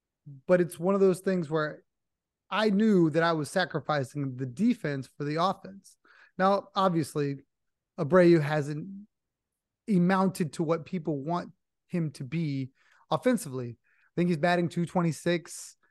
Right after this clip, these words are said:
and it's like, he's a lot, he's a lot like Dubon right now.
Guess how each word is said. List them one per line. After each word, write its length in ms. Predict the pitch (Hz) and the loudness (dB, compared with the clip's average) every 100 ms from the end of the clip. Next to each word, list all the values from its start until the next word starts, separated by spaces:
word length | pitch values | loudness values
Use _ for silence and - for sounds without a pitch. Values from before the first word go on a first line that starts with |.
| _ _ | _ _
and 100 | 180 | -2
it's 160 | 175 - | 0 2
like, 300 | 165 147 - _ | 2 0 -4 _
he's 300 | - 180 175 | -8 -2 2
a 60 | 185 | 4
lot, 220 | 170 180 | 2 0
he's 180 | 175 196 | -2 2
a 80 | |
lot 200 | 185 170 | 2 0
like 160 | 165 147 | -2 -4
Dubon 360 | 175 175 196 160 | 0 2 2 2
right 180 | 143 | -2
now. 300 | 127 120 117 | -4 -6 -8